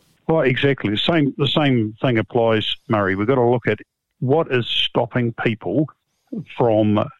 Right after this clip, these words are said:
uh, wanting to work. That's the first, uh, barrier. Uh, because there are still, unfortunately, um, a significant number of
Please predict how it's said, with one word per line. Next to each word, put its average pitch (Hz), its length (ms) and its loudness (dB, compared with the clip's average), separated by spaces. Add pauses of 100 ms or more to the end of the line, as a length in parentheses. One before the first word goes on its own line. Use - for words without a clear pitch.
uh, 104 400 -2
wanting 113 560 0
to 113 100 -4
work. 120 400 0 (160)
That's 117 260 -2
the 104 200 -2
first, 117 260 0 (220)
uh, 98 320 0
barrier. 117 560 0 (360)
Uh, 110 160 0
because 110 360 -2
there 110 160 0
are 131 180 2
still, 117 300 -2
unfortunately, 107 920 -2
um, 104 540 -2
a 127 60 -2
significant 113 580 0
number 101 260 -2
of 98 60 -2